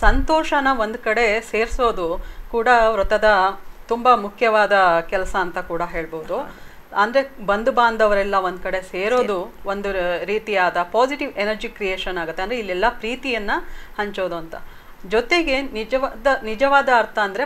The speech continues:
Speaker 1: ಪುರಾಣದ ಪ್ರಕಾರ ಹೇಳ್ಬೇಕು ಅಂದ್ರು ಇಲ್ಲಿ ಈ ರೀತಿಯ ವ್ರತವನ್ನ ಮಾಡೋದ್ರಿಂದ ದಾಂಪತ್ಯ ಸುಖ ಚೆನ್ನಾಗಿರತ್ತೆ ಅಂತ ಹೇಳ್ತೀವಿ. ಈ ದಾಂಪತ್ಯ ಸುಖ ಚೆನ್ನಾಗಿರ್ತವೆ ಅಂದ್ರೆ ಗಂಡ ಹೆಂಡತಿ ಇಬ್ರು ಸೇರ್ಕೊಂಡು ಈ ಪೂಜೆ ಮಾಡ್ತಿರಲ್ಲ,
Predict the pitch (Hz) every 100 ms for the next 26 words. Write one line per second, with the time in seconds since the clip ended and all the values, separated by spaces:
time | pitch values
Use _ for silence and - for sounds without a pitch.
0 | 285 - 233 240 262 247 220 180 185 170
1 | 160 165 160 156 151 156 151 147 226 349
2 | - - - - 240 294 311 - 214 269
3 | 339 330 285 - 226 190 185 202 190 185
4 | 175 165 170 160 160 156 156 247 302 -
5 | - - 180 254 330 320 294 240 196 -
6 | 214 190 175 165 156 151 160 156 160 156
7 | - 160 156 - - 254 330 214 196 254
8 | 254 285 269 254 254 240 233 226 - 214
9 | 214 196 277 220 190 202 269 277 269 269
10 | 208 247 254 233 226 233 233 214 190 196
11 | 175 170 180 170 160